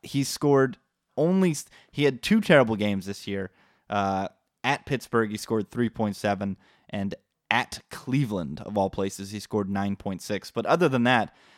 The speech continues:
I mean, listen to these totals. Twenty-three, eighteen, sixteen, twenty, fifteen, twelve, twenty-seven, thirteen. Like, Bortles is going to make value,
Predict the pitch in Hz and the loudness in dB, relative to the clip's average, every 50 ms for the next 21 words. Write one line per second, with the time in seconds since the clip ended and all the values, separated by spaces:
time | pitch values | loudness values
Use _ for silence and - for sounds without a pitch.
0 | - _ _ - 120 123 127 135 175 240 - - - 294 165 131 - - - - | -20 _ _ -4 -2 0 2 2 0 0 -2 -4 -4 -4 -4 -4 -6 -6 -4 -2
1 | 143 147 113 87 - - - - 170 185 175 - - 110 107 101 92 - - 156 | -2 0 -2 -4 -6 -8 -4 -2 0 0 0 -2 -4 -4 -2 -2 -2 0 0 -2
2 | 165 - - - 127 107 98 87 - - 175 175 - - - - 104 95 90 - | -2 -2 -4 -4 -2 -2 -2 -4 -2 -2 -2 -2 -2 -4 -6 -4 -4 -4 -6 -4
3 | - 156 160 160 131 113 95 78 - - - 170 170 - - - - 117 95 85 | 2 4 4 4 4 2 0 -2 -8 -2 0 0 0 0 -2 -6 -6 -4 -4 -4
4 | 82 - - - 160 160 135 113 101 92 - - 160 156 151 143 135 - - 131 | -6 -6 0 2 4 6 6 4 2 0 -4 -2 -2 0 0 0 0 2 2 2
5 | 123 104 98 85 80 - - _ _ _ - 151 156 123 - - 147 135 120 101 | 2 2 0 -4 -6 -10 -14 _ _ _ 0 0 0 -2 -2 -2 0 0 0 -2
6 | 85 64 - 82 104 107 98 - - _ _ - - - 403 453 392 - - - | -2 -6 -6 -4 -4 -4 -4 -6 -12 _ _ 4 6 8 8 8 6 4 0 -8
7 | - - 139 131 123 110 - - 143 160 160 156 147 139 - 139 123 123 123 123 | -4 -2 -2 -2 -2 -4 -2 0 0 2 2 0 -2 -2 -2 0 2 4 2 2
8 | - - 110 104 101 101 101 98 95 95 | 2 0 2 2 4 4 2 2 0 -2